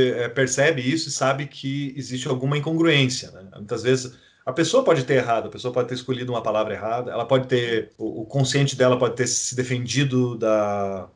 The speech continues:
da, da lembrança, da memória, do trauma, daquilo que ela queria falar, daquela ideia, né? Ela pode ter pensado na ideia, mas ficado com medo das consequências de compartilhar e aí recua. Então, às vezes, a gente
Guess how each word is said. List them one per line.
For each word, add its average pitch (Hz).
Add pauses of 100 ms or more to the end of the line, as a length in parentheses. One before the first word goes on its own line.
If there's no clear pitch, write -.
da, 98
da 107
lembrança, 123
da 110
memória, 117
do 110
trauma, 120 (220)
daquilo 120
que 113
ela 107
queria 104
falar, 110
daquela 113
ideia, 123 (260)
né? 101 (560)
Ela 120
pode 131
ter 131
pensado 143
na 139
ideia, 131
mas 127 (100)
ficado 131
com 143
medo 127
das 123
consequências 123
de 113
compartilhar 120
e 120
aí 117
recua. 123 (400)
Então, 139
às 135
vezes, 139
a 143
gente 151